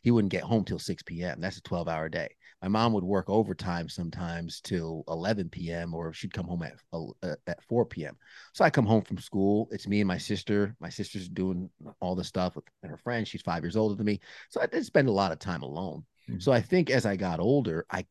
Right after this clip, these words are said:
Speaker 1: clinged on to relationships whenever I could have 'em.
Speaker 2: Oh,
Speaker 1: And
Speaker 2: yeah.
Speaker 1: in fear of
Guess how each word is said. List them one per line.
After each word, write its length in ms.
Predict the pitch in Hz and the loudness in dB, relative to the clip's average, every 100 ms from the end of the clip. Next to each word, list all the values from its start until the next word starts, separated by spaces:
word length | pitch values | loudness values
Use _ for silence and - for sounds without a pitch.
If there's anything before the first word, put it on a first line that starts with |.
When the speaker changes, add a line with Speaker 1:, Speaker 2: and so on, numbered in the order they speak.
| - | -14
Speaker 1:
clinged 480 | - - 127 139 107 | -10 0 2 2 2
on 240 | 104 98 | 0 -2
to 120 | - 85 | -4 -4
relationships 560 | 82 110 110 95 82 | -2 -2 -2 -8 -8
whenever 240 | 87 76 - | -6 -6 -6
I 140 | 67 | -8
could 140 | 80 - | -10 -6
have 320 | 95 107 90 | 2 2 2
'em. 160 | 67 - - - | -4 -10 -16 -6
Speaker 2:
Oh, 40 | |
Speaker 1:
And 440 | 87 95 104 98 92 | -2 0 0 0 0
Speaker 2:
yeah. 160 | 101 101 | 0 2
Speaker 1:
in 160 | 110 | 0
fear 540 | - - 170 190 143 117 | 0 -4 0 4 4 6
of 400 | 110 104 92 | 6 6 2